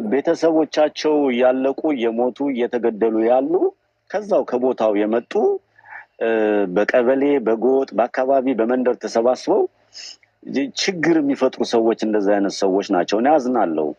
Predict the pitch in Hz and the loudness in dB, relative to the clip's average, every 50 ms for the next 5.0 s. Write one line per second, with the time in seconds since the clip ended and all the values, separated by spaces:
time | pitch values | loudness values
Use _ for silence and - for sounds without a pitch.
0 | _ _ _ 107 101 98 98 104 113 117 120 113 113 107 104 - 127 123 120 113 | _ _ _ -6 -4 -4 -2 -2 -2 -2 0 0 0 0 0 -2 0 2 2 0
1 | 110 117 - - 127 117 117 117 113 110 110 - - 117 113 113 - - - - | 0 -2 -2 -2 0 2 2 2 2 0 -2 -4 -2 -2 -2 -2 -2 -6 -6 -6
2 | 151 220 320 - _ _ - - - - - - - 113 110 110 131 131 127 117 | -4 -4 -4 -8 _ _ -20 -20 -20 -20 -18 -10 -8 -6 -2 -2 0 0 0 0
3 | 107 101 95 92 92 92 95 123 - 160 143 143 135 - 135 120 131 127 - - | -2 -2 0 -2 -2 0 0 0 0 0 0 0 0 -2 0 0 0 0 0 0
4 | 123 120 120 - - 120 117 117 120 110 110 - 123 113 110 120 123 127 139 | 0 0 0 0 -2 -2 -2 -2 -2 -2 -2 -4 -4 -2 0 2 2 2 2